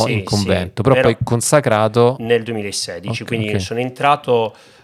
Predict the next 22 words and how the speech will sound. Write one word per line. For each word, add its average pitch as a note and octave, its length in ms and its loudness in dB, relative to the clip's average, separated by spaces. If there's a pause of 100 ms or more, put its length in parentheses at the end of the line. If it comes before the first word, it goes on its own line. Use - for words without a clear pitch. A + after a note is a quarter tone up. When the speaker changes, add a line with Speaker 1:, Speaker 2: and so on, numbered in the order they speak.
(100)
Speaker 1:
a A#2+ 80 -16
cavallo A#2+ 500 2
tra A#2 260 -2
il G#2 100 -8
duemilatredici A2 1080 -8
e A#2+ 40 -4
il A2+ 40 -6
duemilaquattordici, G#2+ 1000 -6
perché F#2+ 540 -8
si - 140 -8
inizia, G2+ 840 -4 (140)
diciamo, G2+ 400 -10
un F#2 180 -8
po' G2+ 280 -2
come A2 500 0 (200)
<coughs> - 160 -20
l'anno C3 260 2
scolastico B2 1040 0
<laughs> - 160 -14
o B2+ 180 0
l'anno A#2 300 0
pastorale, A#2 720 -2